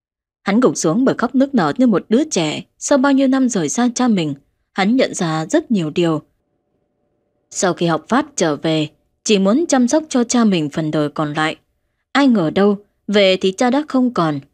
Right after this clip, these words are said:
Một lúc sau, đôi mắt của hắn nhòe đi, say sẩm mặt mày,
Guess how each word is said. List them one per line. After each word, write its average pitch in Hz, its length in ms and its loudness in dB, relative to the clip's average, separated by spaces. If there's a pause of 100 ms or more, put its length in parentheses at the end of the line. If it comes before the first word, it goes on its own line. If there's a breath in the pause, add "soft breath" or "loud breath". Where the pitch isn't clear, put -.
(500)
Một 196 100 2
lúc 208 180 0
sau, 160 280 -2
đôi 160 140 -4
mắt 233 180 -2
của 160 100 -4
hắn 190 240 -2
nhòe 156 200 -2
đi, 185 300 0 (120)
say 285 200 -2
sẩm 160 220 -4
mặt 156 200 -4
mày, 151 300 -2